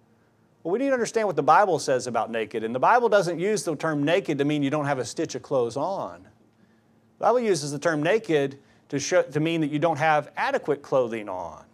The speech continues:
We can look at lots of places for that, but let's start in Genesis chapter three. In Genesis chapter three, after Adam and Eve eat the forbidden fruit,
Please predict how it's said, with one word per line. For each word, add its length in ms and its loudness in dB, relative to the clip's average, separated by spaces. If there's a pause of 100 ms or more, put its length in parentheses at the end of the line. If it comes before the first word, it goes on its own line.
(440)
We 80 0
can 100 8
look 100 10
at 80 4
lots 260 6
of 100 0
places 360 0
for 120 -2
that, 200 4
but 60 -2
let's 160 4
start 300 6
in 80 0
Genesis 400 0
chapter 360 2
three. 500 -4 (720)
In 80 -6
Genesis 400 4
chapter 360 6
three, 380 2
after 320 4
Adam 260 6
and 120 -2
Eve 180 0
eat 160 -4
the 80 0
forbidden 460 0
fruit, 540 2